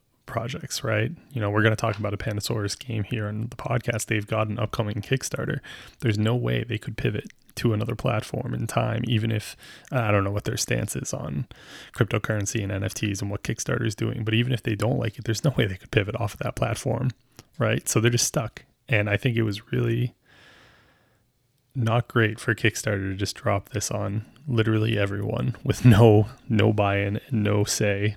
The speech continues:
of any kind. And, you know, no, no community forum, nothing. Just, "We're moving to this. You'll get a paper about it later, maybe."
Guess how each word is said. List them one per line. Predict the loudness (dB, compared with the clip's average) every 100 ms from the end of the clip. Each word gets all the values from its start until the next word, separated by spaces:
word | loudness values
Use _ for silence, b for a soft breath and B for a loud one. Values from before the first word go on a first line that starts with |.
| -4
of | -2
any | -2 -2
kind. | -2 -4 -4 -4 -4 -6 -18 _ 0
And, | 2 2
you | 0
know, | 0
no, | 2 0 0 B B B 2
no | 4
community | 6 4 6 4
forum, | 2 0 0 0 -2
nothing. | -2 -2 -2 -4 0
Just, | -2 -2 -6 -16 -14 -4
"We're | 2
moving | 4 4
to | 0
this. | -2 -2 -2 -4 -6 -10 _ _ _ _ _ -10
You'll | -2 0
get | 2
a | 4
paper | 4 4 0
about | 0 0 0
it | 2
later, | 2 4
maybe." | 2 2 2 0